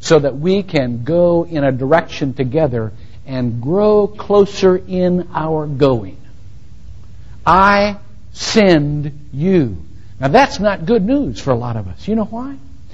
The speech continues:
'Cause a lot of us would like to spend the rest of our lives just being loved,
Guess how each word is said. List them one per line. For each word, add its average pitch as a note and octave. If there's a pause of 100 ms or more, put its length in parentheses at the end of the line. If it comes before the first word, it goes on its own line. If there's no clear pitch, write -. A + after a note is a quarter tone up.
(280)
'Cause G#3
a G3
lot A#3+
of D#3+
us D3+
would F#3
like G3+
to F#3
spend G#3
the F3+
rest G#3+
of G#3+
our G3
lives A3 (400)
just A#3+
being A3
loved, C4